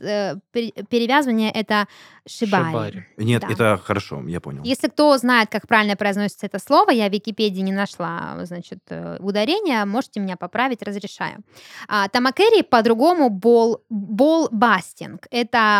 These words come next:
Speaker 1: а, сексуальная практика, при которой наносятся всевозможные ущерб, а, с разной степени интенсивности, собственно, мошонки.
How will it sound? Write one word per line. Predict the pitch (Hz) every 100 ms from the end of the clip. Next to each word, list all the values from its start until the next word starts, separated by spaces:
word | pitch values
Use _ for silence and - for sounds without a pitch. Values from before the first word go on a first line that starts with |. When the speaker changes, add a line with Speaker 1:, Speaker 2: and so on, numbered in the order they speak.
| 196 -
Speaker 1:
а, | 220 220
сексуальная | - 226 - 262 208 190 185
практика, | - 226 - 415 320
при | 214
которой | 220 220 285 302
наносятся | 233 214 226 277 - 196 - 202 196 190
всевозможные | 208 220 220 208 180 180 175
ущерб, | 202 - 320 403 427 220 - - - -
а, | - 208 202
с | 185 - - 190
разной | 240 233 202 180
степени | - 190 175 180 185
интенсивности, | 208 247 240 370 466 311 - 202
собственно, | - 285 - - 214
мошонки. | 202 175 - 208 170 -